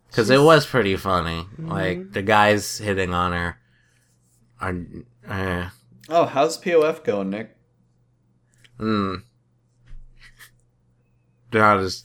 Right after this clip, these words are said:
Speaker 1: I mean, sometimes people respond, sometimes, and most of the time they don't. Like, I saw on Mandy's screenshot, it said, "People who would say yes," which I think is, like, the Tinder sliding thing.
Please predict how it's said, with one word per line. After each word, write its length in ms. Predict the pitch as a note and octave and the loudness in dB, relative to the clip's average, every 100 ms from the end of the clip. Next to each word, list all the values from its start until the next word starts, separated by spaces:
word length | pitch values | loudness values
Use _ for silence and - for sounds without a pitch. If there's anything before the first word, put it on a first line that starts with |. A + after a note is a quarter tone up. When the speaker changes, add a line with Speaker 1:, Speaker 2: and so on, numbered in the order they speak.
| - | -2
Speaker 1:
I 120 | C3 | 2
mean, 320 | B2+ A2 G#2 - - - _ _ | 2 2 -2 -8 -20 -20 _ _
sometimes 460 | - C#3+ C3 A#2 A2 | -2 0 2 2 0
people 240 | A2+ G#2 | -2 0
respond, 480 | G2 F#2 G2 F#2+ F#2 | -2 -2 0 0 -2
sometimes, 520 | F#2+ F#2 F2+ F2+ - | -6 -6 -6 -4 -6
and 340 | G#2 G2+ F2+ F2 - | -4 -4 -4 -6 -4
most 260 | G2 F#2+ | -2 0
of 60 | F#2+ F2+ | 0 0
the 60 | |
time 140 | F#2 F2+ | 0 -2
they 120 | F2 | -4
don't. 360 | F2 F2 F2 - - - | -4 -4 -6 -8 -16 2
Like, 160 | C3+ | 4
I 100 | C3+ | 6
saw 440 | E3 F#3+ F#3 E3+ B2+ | 6 10 10 10 10
on 240 | C#3 B2+ | 6 6
Mandy's 600 | A#2 A#2 B2 C#3 D3 - - | 2 4 4 4 4 0 -2
screenshot, 840 | - - C3+ C3+ C#3 - C#3 C#3+ - | -2 0 2 2 2 4 6 6 2
it 140 | A2+ | -4
said, 400 | - A2 G#2 G2 - _ _ _ - _ _ _ _ _ _ | 2 6 6 2 -8 _ _ _ -20 _ _ _ _ _ _
"People 460 | - F3+ F#3 E3+ D3 | -2 -2 2 2 6
who 160 | C3+ | 6
would 180 | B2 G2 | 6 2
say 240 | - A2+ | 2 4
yes," 600 | G2+ F2+ F#2 A#2+ - - - - _ - | 4 0 0 0 -2 -4 -8 -16 _ -8
which 220 | G2+ G#2+ | -4 0
I 80 | F#2+ | 0
think 240 | - A2 | 0 -2
is, 140 | G2+ | 0
like, 180 | F#2+ F2+ | 0 0
the 60 | - | -4
Tinder 500 | - - F#2 F2 F2 | -8 -4 -2 -2 -2
sliding 520 | - F2+ F2 F2+ G2 | -4 -4 -2 -2 -4
thing. 260 | G#2+ A2+ | -4 -6